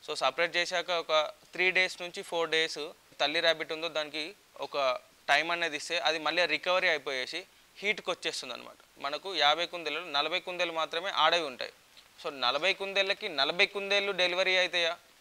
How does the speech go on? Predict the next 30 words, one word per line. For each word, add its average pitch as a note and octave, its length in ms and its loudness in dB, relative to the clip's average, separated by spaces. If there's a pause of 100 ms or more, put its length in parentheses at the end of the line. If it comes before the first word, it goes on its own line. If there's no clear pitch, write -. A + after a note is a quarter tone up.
సక్సెస్ఫుల్ F3 480 -6
క్రాసింగ్ E3 360 0
అవుతుందా D#3 240 -2
అంటే D3+ 200 -6 (180)
కాదండి. B2+ 380 0 (520)
ఆ B2 80 4
క్రాసింగ్ C3 500 2 (100)
అవుతుందా D3+ 540 2 (440)
లేదంటే C#3 300 -2
మధ్యలోనే C3+ 460 -2
అబార్ట్ C3 400 2
అవుతుందా, C#3 360 -2 (320)
మనం C#3+ 220 -2
ఒక C#3+ 160 -4
వారం C3+ 360 6
తర్వాత C3+ 500 2 (180)
మళ్ళీ C3 280 2
recheck D#3 480 -2
చేసుకోవాలండి. B2 760 -8
ఈ D3+ 80 -6
crossing D3+ 480 2
మేనేజ్‌మెంట్‌లో D#3+ 480 -4
ఇదొకటి D3+ 560 -6 (420)
చాలా D3 500 4
important C#3 460 -2
విషయం A#2+ 240 -10
అండి. - 420 -20
కొన్ని F3 160 -2
symptoms E3+ 480 -4
ఉంటాయి. B2 260 -4